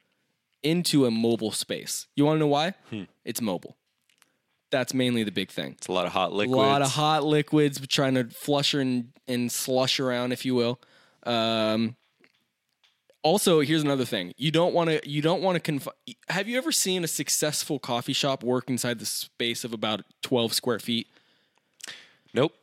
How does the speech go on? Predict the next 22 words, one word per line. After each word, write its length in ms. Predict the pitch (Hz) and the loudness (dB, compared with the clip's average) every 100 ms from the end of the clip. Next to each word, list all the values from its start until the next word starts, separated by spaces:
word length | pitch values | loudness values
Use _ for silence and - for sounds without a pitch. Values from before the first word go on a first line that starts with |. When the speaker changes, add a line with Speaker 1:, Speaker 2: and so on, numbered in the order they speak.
| - - | -20 -4
Speaker 1:
Nope. 120 | 110 | -2
Speaker 2:
Never 140 | 104 | 0
have. 320 | 104 104 90 98 | 0 -2 -2 -2
Never 100 | 101 | 0
Speaker 1:
Nope. 120 | 110 | 0
Speaker 2:
have. 160 | 90 - | -2 -6
Speaker 1:
Never 260 | 113 117 127 | -2 2 2
have 200 | 147 165 | 2 2
and 80 | 147 | 2
never 180 | 156 165 | 4 6
will. 200 | 175 131 | 6 4
You 120 | 123 | 4
wanna 140 | 139 | 4
know 80 | 143 | 4
why? 260 | 147 160 170 - | 4 2 -2 0
Speaker 2:
Why? 280 | 95 87 - | 0 0 -2
Speaker 1:
It's 160 | 123 - | -4 -2
super 460 | - 123 117 139 | -2 0 -2 0
small 440 | 139 120 82 78 - _ - | 0 0 -2 -6 -16 _ -6
and 180 | 101 92 | -4 -2
very 340 | 98 104 107 | -2 0 0
inconvenient. 600 | 110 113 113 107 87 | -2 -2 -2 -2 -4